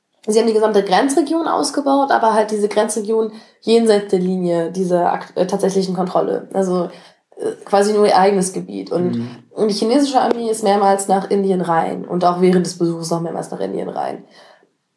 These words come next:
Speaker 1: Und während des gesamten Besuches hat Xi Jinping halt immer wieder betont, dass er total gerne super gute Beziehungen mit Indien haben würde.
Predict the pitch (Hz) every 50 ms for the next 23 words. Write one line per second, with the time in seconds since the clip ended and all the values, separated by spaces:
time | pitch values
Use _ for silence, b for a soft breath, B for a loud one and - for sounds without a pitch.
0 | _ _ _ _ _ - 202 196 196 196 190 - - - _ _ _ _ _ _
1 | _ _ _ _ _ _ _ - B B B B B B B B - 190 220 262
2 | 269 262 262 254 - 240 202 214 247 285 285 233 220 196 185 214 262 294 302 294
3 | 285 - 226 208 - - 233 214 220 202 208 269 262 269 240 - 233 247 254 247
4 | 233 214 214 202 190 185 - - 240 262 269 254 240 - - 202 196 185 - -
5 | 214 208 214 202 - - 214 220 226 233 233 233 233 233 226 - 196 196 208 220
6 | 220 208 208 - 226 214 233 202 202 190 185 - - 233 226 214 196 - - 277
7 | 269 220 190 185 185 190 185 180 - 185 196 226 262 294 285